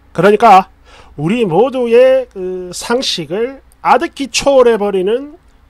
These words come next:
초특급, 어, 혼미쟁이, 어, 똥멍청이 <laughs> 한 명 데리고 왔어요. 어, 봅시다. 아마 여러분들 깜짝 놀랄 거야. 음. 제목,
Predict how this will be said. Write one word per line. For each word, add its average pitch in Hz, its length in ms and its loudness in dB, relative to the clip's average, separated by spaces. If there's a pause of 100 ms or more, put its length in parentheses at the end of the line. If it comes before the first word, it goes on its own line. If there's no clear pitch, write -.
(120)
초특급, 359 760 -6 (260)
어, 139 200 -16 (120)
혼미쟁이, 233 680 -4 (160)
어, 117 300 -20 (400)
똥멍청이 180 680 -8
<laughs> - 1600 -20
한 233 140 0
명 190 160 0
데리고 190 300 -2
왔어요. 147 460 -8 (100)
어, 101 240 -20 (360)
봅시다. 151 440 -6
아마 160 180 -4
여러분들 208 420 -2 (220)
깜짝 415 460 0
놀랄 180 260 -2
거야. 117 200 -16 (280)
음. 110 80 -20 (560)
제목, 208 340 0